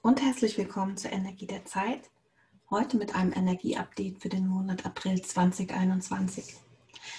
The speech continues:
Ich heiße Birgit Golms und ich channel regelmäßig die Energien und eben auch einmal im Monat die Energie für den gesamten Monat.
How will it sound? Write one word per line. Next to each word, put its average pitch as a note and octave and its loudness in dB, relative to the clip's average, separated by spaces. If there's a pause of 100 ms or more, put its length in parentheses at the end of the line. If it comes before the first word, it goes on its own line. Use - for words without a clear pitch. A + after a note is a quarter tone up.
(120)
Ich - 4
heiße C#4+ 6
Birgit G#3 8
Golms F#3 6
und - 2
ich - -2
channel F3+ 8
regelmäßig A3+ 8
die - 2
Energien G#3 12 (840)
und G#3 10
eben G3 10
auch F#3 6
einmal F#3 8
im F#3+ 10
Monat F#3 10 (720)
die - 2
Energie G#3 4
für G#3 4
den G3 4
gesamten F#3 2
Monat. F#3 0